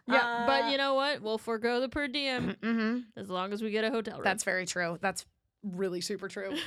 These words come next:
Speaker 1: <laughs>
Speaker 2: Uh, yeah, so anything else you want to, uh, add, Kelby, before we, uh, wrap this up?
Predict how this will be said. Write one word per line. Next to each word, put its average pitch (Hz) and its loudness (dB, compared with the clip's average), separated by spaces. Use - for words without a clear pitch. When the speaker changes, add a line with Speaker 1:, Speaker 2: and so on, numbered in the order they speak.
Speaker 1:
<laughs> - -2
Speaker 2:
Uh, 269 6
yeah, 370 8
so 254 6
anything 254 2
else 240 0
you 233 -2
want 233 2
to, 226 -2
uh, 214 0
add, 208 0
Kelby, 208 2
before 202 -4
we, 202 -4
uh, 196 -2
wrap 196 -2
this - -6
up? - -4